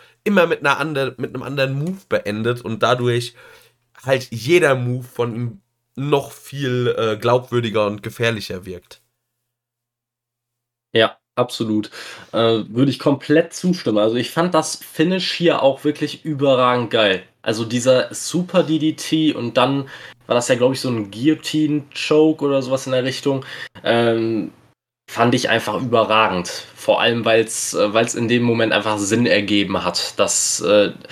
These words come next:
Speaker 2: also ich sag ja ganz oft dieser, äh, dieser Moment, wenn man, äh,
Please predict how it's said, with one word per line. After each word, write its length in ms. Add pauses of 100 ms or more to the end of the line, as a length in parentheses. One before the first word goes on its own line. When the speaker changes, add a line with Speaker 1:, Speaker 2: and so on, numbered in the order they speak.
(260)
Speaker 2:
also 240
ich 160
sag 220
ja 80
ganz 300
oft 280
dieser, 540 (200)
äh, 200
dieser 260
Moment, 480
wenn 180
man, 400
äh, 360